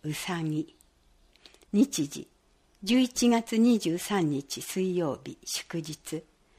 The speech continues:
午後一時三十分から三時三十分。対象、小学生以上。参加費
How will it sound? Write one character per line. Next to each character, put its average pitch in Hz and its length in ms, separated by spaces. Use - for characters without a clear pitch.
午 254 140
後 226 160
一 220 260
時 202 120
三 202 260
十 202 140
分 147 320
か - 140
ら - 120
三 196 320
時 143 140
三 160 260
十 156 140
分。 127 180
対 175 200
象、 156 580
小 196 300
学 175 240
生 151 260
以 139 160
上。 120 240
参 233 320
加 220 120
費 - 260